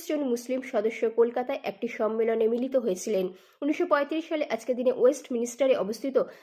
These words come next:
বিবিসি সদর দপ্তর বুশ হাউস নির্মাণ শেষে লর্ড ব্যালেফারের নেতৃত্বে উন্মোচন করা হয়। উনিশশো পঁয়ত্রিশ সালে আজকের দিনে ভারতের স্বায়ত্তশাসন প্রতিষ্ঠার লক্ষ্যে প্রণীত গভর্নমেন্ট অফ ইন্ডিয়া অ্যাক্ট রাজকীয় অনুমোদন লাভ করে।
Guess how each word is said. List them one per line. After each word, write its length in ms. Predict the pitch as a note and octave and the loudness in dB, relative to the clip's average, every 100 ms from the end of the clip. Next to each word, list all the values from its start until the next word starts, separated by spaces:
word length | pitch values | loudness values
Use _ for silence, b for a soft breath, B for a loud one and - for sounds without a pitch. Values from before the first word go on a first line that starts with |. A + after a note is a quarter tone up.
| B | B
বিবিসি 380 | B3 C#4 D#4+ E4+ E4 | -2 0 0 -2 -2
সদর 260 | A#3+ A#3 A3+ G#3+ | 0 2 4 2
দপ্তর 280 | G#3 A#3+ A3+ G#3+ | 0 2 2 2
বুশ 180 | D4 D4+ - | -2 -2 2
হাউস 260 | A#3 B3 - B B | 4 4 2 B B
নির্মাণ 320 | B3+ C4+ C#4+ D4 - | -2 2 2 2 2
শেষে 240 | A3 B3 A3 | 2 4 4
লর্ড 200 | G#3+ A3 G#3 | 6 4 2
ব্যালেফারের 600 | G#3+ A#3 C4+ - C4 C4 A3+ | 2 2 0 0 0 2 0
নেতৃত্বে 420 | G#3 - A3+ A3 - | -2 -4 -4 -4 -2
উন্মোচন 360 | B3 B3+ C#4 B3+ | 0 2 2 0
করা 220 | A3+ G3 G3+ | 2 0 2
হয়। 160 | F#3 F3+ B B - | 0 -2 B B -2
উনিশশো 280 | D4+ F#4 F4 | 0 0 2
পঁয়ত্রিশ 360 | D4+ D4+ D#4+ E4 | 2 2 -2 -2
সালে 180 | E4 D4+ B3+ | -2 0 -2
আজকের 220 | B3+ C4+ | -4 -6
দিনে 160 | C4 C4+ | 0 0
ভারতের 380 | B3+ A3+ A#3 A#3+ | 0 2 2 2
স্বায়ত্তশাসন 640 | B3+ A#3 A#3+ D4 B3+ B3 A#3+ | 0 -2 -4 -8 -4 -2 0
প্রতিষ্ঠার 460 | A3+ A3+ A3+ A#3+ A3+ | 0 0 -2 0 0
লক্ষ্যে 240 | A3 - B3 B B B | 0 2 0 B B B
প্রণীত 300 | C4 C4+ D4 C#4+ A3 | 4 6 6 4 4
গভর্নমেন্ট 400 | G#3 A#3+ B3 B3 - | 2 2 0 0 -2
অফ 60 | G#3+ - A#3 | -2 -2 -4
ইন্ডিয়া 260 | A3 A3+ A3 | 0 0 0
অ্যাক্ট 180 | - - A3+ | -2 -6 0
রাজকীয় 400 | A3 A3 C4+ C#4 - | 0 2 -2 -4 -2
অনুমোদন 320 | G#3 G3 G3 G3+ | 0 0 2 2
লাভ 100 | F#3+ F#3+ | 2 2
করে। 200 | F#3+ | 0